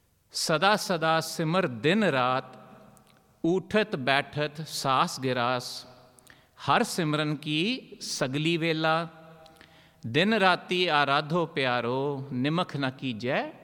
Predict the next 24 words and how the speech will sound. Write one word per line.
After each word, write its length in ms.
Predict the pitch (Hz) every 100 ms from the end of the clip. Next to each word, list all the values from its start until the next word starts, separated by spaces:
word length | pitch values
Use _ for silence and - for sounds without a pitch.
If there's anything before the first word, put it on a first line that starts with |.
| -
ਢੀਲਾ। 380 | 190 107 98 85 - - - - - _ _ _ - - - - - -
ਇਸ 160 | 175 165
ਦਾ 160 | 233
ਮਤਲਬ 380 | 226 226 226 226 -
ਇਹ 280 | 175 202
ਹੈ 380 | 160 151 156 170 165 -
ਕਿ 140 | 170
ਗੁਰਸਿੱਖ 600 | 131 127 165 - 226 -
ਨੇ 300 | 156 120 95 - - 135
ਅੰਮ੍ਰਿਤ 440 | 147 165 233 233
ਵੇਲੇ 400 | 160 147 147 156
ਉੱਠ 300 | - 185 -
ਕੇ 160 | - 165
ਨਾਮ 440 | 117 113 143 208
ਜਪਣਾ 440 | 147 - 123 123
ਹੈ 460 | 117 113 120 147 190 - - - - -
ਅਤੇ 200 | 156 214
ਫਿਰ 220 | 208 226 165
ਬਹਿੰਦਿਆਂ 600 | 117 135 190 208 226 208
ਉੱਠਦਿਆਂ 500 | 151 147 139 139 135
ਵੀ 260 | 139 190
ਨਾਮ 460 | 226 139 127 135 147 -
ਧਿਆਉਣਾ 400 | 165 120 120 127
ਹੈ। 340 | 143 139 135